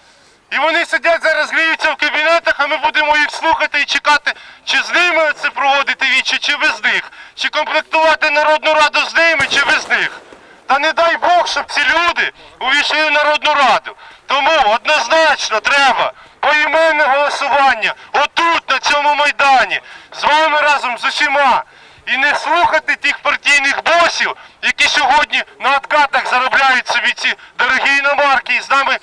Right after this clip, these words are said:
виходять тут і говорять в мегафони. А треба слухати кожного з нас з вами. І треба, положа руку на серце, дійсно з умом підійти до ситуації. Подивіться,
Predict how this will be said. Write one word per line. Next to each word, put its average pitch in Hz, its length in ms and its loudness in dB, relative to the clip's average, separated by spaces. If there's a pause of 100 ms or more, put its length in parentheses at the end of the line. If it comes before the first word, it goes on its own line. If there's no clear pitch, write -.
(240)
виходять 269 500 0
тут 262 180 -4
і 254 120 0 (160)
говорять 254 500 0
в 240 40 -10
мегафони. 240 640 0 (440)
А 202 100 0
треба 269 360 0
слухати 269 420 -2
кожного 247 540 -2
з 196 80 -8
нас 285 260 2
з - 20 -14
вами. 208 400 0 (440)
І 226 320 -2
треба, 254 360 2
положа 247 460 0
руку 247 300 -2
на 254 220 2
серце, 214 440 -6 (420)
дійсно 269 520 -2 (160)
з - 120 -18
умом 240 400 0
підійти 214 420 -6
до 214 140 -4
ситуації. 190 680 -2 (220)
Подивіться, 269 680 0